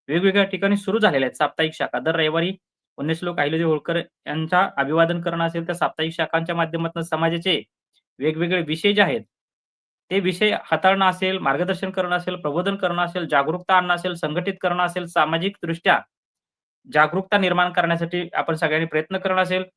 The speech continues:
असे हे साप्ताहिक शाखेच्या माध्यमातून वेगवेगळे उपक्रम सध्या राबवले जातात.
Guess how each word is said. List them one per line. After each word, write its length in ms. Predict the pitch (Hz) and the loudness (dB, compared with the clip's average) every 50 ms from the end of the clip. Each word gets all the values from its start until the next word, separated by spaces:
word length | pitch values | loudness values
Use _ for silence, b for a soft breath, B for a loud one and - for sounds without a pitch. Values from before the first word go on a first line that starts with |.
| _ _ _ _ _ _ | _ _ _ _ _ _
असे 200 | - 180 180 240 | -6 0 2 2
हे 100 | 226 240 | 2 2
साप्ताहिक 420 | 233 - 190 180 - - 190 185 - | 2 0 -2 -2 0 -2 -2 -2 0
शाखेच्या 400 | - 185 175 175 160 170 190 185 | -2 -2 0 0 -2 -2 0 0
माध्यमातून 480 | 175 160 143 160 156 165 165 165 165 | 0 0 0 0 -2 -2 -2 -2 -2
वेगवेगळे 380 | 160 160 156 151 156 151 156 147 | 0 0 0 0 -2 -2 -2 -2
उपक्रम 540 | 131 127 131 - 196 190 - 208 214 202 190 | -2 -4 -4 -4 -4 -2 2 4 4 4 4
सध्या 380 | - 190 185 170 160 131 117 - - _ _ _ _ b b b b _ - | 2 0 0 2 2 2 2 0 -4 _ _ _ _ b b b b _ 2
राबवले 360 | 151 160 160 196 208 220 208 | 4 4 4 4 4 4 6
जातात. 280 | 208 202 202 208 208 | 4 4 4 4 2